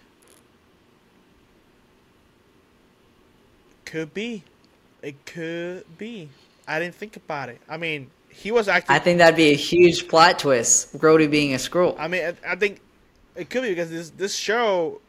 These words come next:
Speaker 1: he's been acting different from what other movies or shows we have seen him on. But it could be a reason why he's different is because he has a different role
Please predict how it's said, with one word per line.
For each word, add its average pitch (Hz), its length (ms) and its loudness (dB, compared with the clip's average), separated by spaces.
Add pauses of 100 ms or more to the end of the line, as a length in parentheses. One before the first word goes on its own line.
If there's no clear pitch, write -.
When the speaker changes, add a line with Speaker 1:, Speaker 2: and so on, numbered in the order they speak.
(140)
Speaker 1:
he's 190 180 -12
been 185 180 -6
acting 175 440 -6
different 175 400 -8
from 147 440 -14
what 151 240 -2
other 156 280 -4
movies 151 380 -10
or 135 180 -12
shows 151 340 -8
we 139 120 -14
have 123 140 -14
seen 214 280 -14
him 151 160 -8
on. 123 320 -14 (2000)
But 175 400 4 (720)
it 180 140 -6
could 202 140 -6
be 190 120 -2
a 175 100 2
reason 175 320 -4
why 156 260 -2
he's 156 240 -8
different 170 320 -6
is 151 60 -12
because 147 240 -12
he 151 80 -10
has 147 100 -10
a 131 60 -16
different 127 440 -16
role 175 380 -6